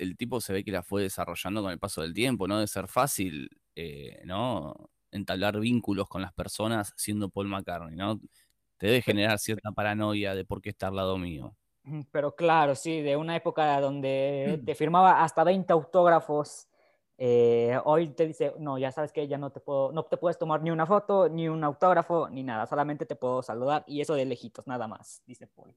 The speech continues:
Speaker 1: Claro, claro. Y hay otra cosa con respecto a vos que recién mencionabas, David, el tema del mito del bajo Hofner, si se lo robaron o no.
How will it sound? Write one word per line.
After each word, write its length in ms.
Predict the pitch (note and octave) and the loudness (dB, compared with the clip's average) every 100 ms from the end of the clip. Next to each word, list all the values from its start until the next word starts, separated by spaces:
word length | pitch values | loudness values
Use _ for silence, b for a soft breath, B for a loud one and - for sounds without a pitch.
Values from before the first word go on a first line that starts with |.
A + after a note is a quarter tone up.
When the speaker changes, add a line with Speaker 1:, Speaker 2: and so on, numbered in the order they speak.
| _ | _
Speaker 1:
Claro, 320 | - G2 F2 - | -4 -4 -4 -8
claro. 220 | - F#2 - _ b - | -10 -10 -12 _ b 0
Y 80 | |
hay 80 | D#3 | 2
otra 220 | F3 C#3+ | 2 0
cosa 420 | D3 D3+ - A#2+ G#2 | 4 2 6 2 2
con 160 | G#2 | -2
respecto 320 | G2+ B2 A2 | -2 -4 0
a 40 | A2 | 2
vos 240 | A2+ A2+ | 2 -2
que 120 | - G2 | -4 -6
recién 240 | G2 A2 | -2 -2
mencionabas, 400 | A2 A2 A#2+ A2+ | 0 0 2 2
David, 220 | A2 B2 | 2 2
el 120 | A2+ G#2+ | 2 0
tema 220 | A2+ A2+ | 2 2
del 180 | G#2+ A2 | 2 2
mito 440 | B2 A#2 A2+ A2 | 2 2 2 4
del 280 | G#2+ G2 G2 | 2 0 0
bajo 280 | A2 - A2 | -2 -2 0
Hofner, 580 | C3+ C3+ - A2 G#2 G#2 | 2 2 2 2 2 0
si 200 | - G2+ | -4 -8
se 100 | - | -2
lo 120 | G2 G2 | -2 0
robaron 340 | G#2 A2+ G#2+ | 2 2 2
o 120 | A2+ | 2
no. 260 | B2 C3+ | 2 2